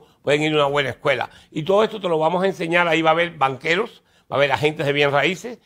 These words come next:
va a haber asesores financieros y abogados, porque te hacen falta un team de gente. You need a team para hacer esto. El que lo quiera hacer solo, lo puedes hacer solo, pero hacer la inversión más grande de tu vida, sin asesoría financiera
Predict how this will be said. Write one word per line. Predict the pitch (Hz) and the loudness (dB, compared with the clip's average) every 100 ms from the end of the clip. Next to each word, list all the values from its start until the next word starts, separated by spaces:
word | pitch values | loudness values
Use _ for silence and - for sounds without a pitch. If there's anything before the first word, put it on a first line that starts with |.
| _ _ 131 | _ _ 0
va | |
a | 139 | 4
haber | 151 151 - | 2 0 -4
asesores | 135 143 131 160 156 | -4 -4 -2 -2 0
financieros | 151 139 175 185 208 _ _ - | -2 -2 -2 -2 -4 _ _ 0
y | 151 | 4
abogados, | 165 190 214 185 165 _ _ | 4 6 6 4 -2 _ _
porque | - 131 | -14 -12
te | 151 | -6
hacen | 247 285 | -6 -2
falta | 277 285 240 - | -2 -2 -6 -2
un | 208 285 294 - _ _ | -2 -2 -4 -12 _ _
team | - 269 269 | -2 -2 0
de | 202 | 2
gente. | 202 196 143 143 | 2 0 -6 -6
You | 170 | 0
need | 208 247 | 0 0
a | 175 | -2
team | 220 220 156 107 _ _ _ _ | -2 -2 -2 -10 _ _ _ _
para | 131 143 | -4 -4
hacer | 110 170 | 0 0
esto. | 170 - - - _ | 0 -4 -18 -18 _
El | - 131 | -10 -2
que | 156 | -2
lo | 139 | 0
quiera | 190 247 | 2 0
hacer | 208 233 | -2 -8
solo, | 151 262 233 - _ _ _ | -2 -2 -2 -8 _ _ _
lo | 151 | -4
puedes | 139 143 | 2 4
hacer | 202 233 | 4 2
solo, | 190 208 233 - _ - | 2 2 0 -8 _ -4
pero | 135 | 0
hacer | 175 | 0
la | 233 | 0
inversión | 240 156 220 | -2 0 2
más | 202 185 | 2 2
grande | 196 151 117 - _ _ _ | 0 0 -10 -18 _ _ _
de | 135 | -4
tu | 156 190 | -2 0
vida, | 165 110 - _ _ _ _ | 0 -2 -14 _ _ _ _
sin | - 170 143 | -4 0 0
asesoría | 135 127 151 185 | -2 -6 2 2
financiera | 185 175 151 190 170 139 | 2 -4 -4 -2 -2 -4